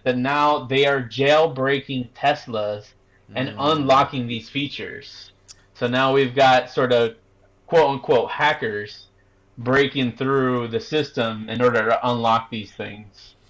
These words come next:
Speaker 2: And
Speaker 1: which
Speaker 2: that
Speaker 1: makes sense.
Speaker 2: that was totally inevitable. Yeah, that's, that makes a lot of sense.
Speaker 1: Absolutely, yeah.
Speaker 2: Yeah.
Speaker 1: It always ha-, th-, there's always a chance of it happening.
Speaker 2: Yeah.
Speaker 1: Um, which is why I'm surprised it was even a thing to begin with,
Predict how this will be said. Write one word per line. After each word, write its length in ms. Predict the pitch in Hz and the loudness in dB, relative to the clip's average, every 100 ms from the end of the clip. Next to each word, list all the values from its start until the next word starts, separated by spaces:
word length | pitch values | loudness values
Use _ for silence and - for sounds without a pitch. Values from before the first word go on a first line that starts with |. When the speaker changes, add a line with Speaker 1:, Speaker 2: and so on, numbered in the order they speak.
| _ - | _ 0
Speaker 2:
And 60 | |
Speaker 1:
which 100 | 180 | 2
Speaker 2:
that 140 | 196 196 | 4 4
Speaker 1:
makes 220 | 165 139 | 2 0
sense. 460 | - 127 104 - - | -2 0 -2 -10 -4
Speaker 2:
that 160 | 175 254 | 0 0
was 180 | 269 | 0
totally 420 | - 185 190 196 156 | -4 -2 0 0 0
inevitable. 640 | 131 127 127 98 92 90 | -2 -2 -4 -8 -10 -10
Yeah, 340 | 135 190 104 85 _ | -4 -2 -2 -6 _
that's, 340 | 160 160 - | -10 -8 -12
that 220 | 139 143 175 | -12 -10 -8
makes 160 | 170 | -10
a 40 | 151 | -2
lot 100 | 147 185 | 2 2
of 80 | |
sense. 40 | - | 2
Speaker 1:
Absolutely, 320 | 170 180 156 117 | -2 0 0 2
yeah. 320 | 131 120 104 - | 2 2 0 -8
Speaker 2:
Yeah. 280 | 104 95 90 _ _ _ | -12 -12 -14 _ _ _
Speaker 1:
It 160 | 143 156 | -2 0
always 460 | 151 175 180 165 156 | 4 6 6 4 0
ha-, 80 | |
th-, 240 | 135 147 139 | -4 -4 -2
there's 180 | 147 143 | 0 4
always 400 | 170 180 185 165 | 6 6 6 2
a 60 | |
chance 280 | 156 156 143 | 0 0 0
of 100 | 147 | -2
it 100 | 117 | -2
happening. 500 | 120 120 - 107 98 98 _ _ - | -2 -4 -4 -10 -12 -18 _ _ -12
Speaker 2:
Yeah. 200 | 120 101 95 | -8 -6 0
Speaker 1:
Um, 680 | 123 123 117 113 107 107 | 4 6 6 4 0 -6
which 220 | 131 180 | -4 -2
is 100 | 196 | 2
why 220 | 175 185 196 | 4 6 6
I'm 100 | 185 | 2
surprised 560 | 175 - 175 185 156 | -4 2 4 4 2
it 40 | 160 | -2
was 180 | 143 | -2
even 220 | 156 151 127 | -4 -4 -6
a 100 | - | -4
thing 220 | 135 127 | -8 -6
to 100 | 127 | -6
begin 360 | 117 113 113 | -6 -4 -6
with, 200 | 101 - | -8 -16